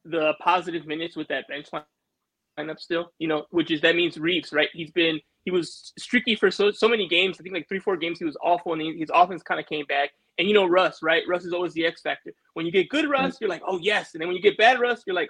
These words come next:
Speaker 1: "Oh, my goodness." And then, you know,
Speaker 2: <laughs>
Speaker 1: if the game's close, you know, what kind of, <laughs> what kind of decisions does Ham make about that closing lineup? And I,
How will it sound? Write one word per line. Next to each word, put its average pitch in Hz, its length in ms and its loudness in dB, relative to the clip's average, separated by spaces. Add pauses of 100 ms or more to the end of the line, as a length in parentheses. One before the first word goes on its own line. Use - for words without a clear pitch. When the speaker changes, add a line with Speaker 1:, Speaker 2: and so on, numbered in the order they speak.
Speaker 1:
"Oh, 190 100 -2
my 185 140 -2
goodness." 170 400 -6
And 165 120 -6
then, 175 160 -4 (280)
you 190 80 -2
know, 175 320 0 (100)
Speaker 2:
<laughs> - 80 -14
Speaker 1:
if 240 160 0
the 233 80 -4
game's 226 300 0
close, 202 480 -2 (240)
you 202 100 -4
know, 175 160 2 (140)
what 196 200 2
kind 208 240 -2
of, - 60 -4
<laughs> 220 160 4
what 220 120 6
kind 254 200 0
of 214 60 -6
decisions 214 420 -6
does 165 180 -4
Ham 170 300 0
make 160 220 -2 (100)
about 160 400 2 (300)
that 160 200 2
closing 175 340 -2
lineup? 143 280 -8
And 151 100 -4
I, 170 100 2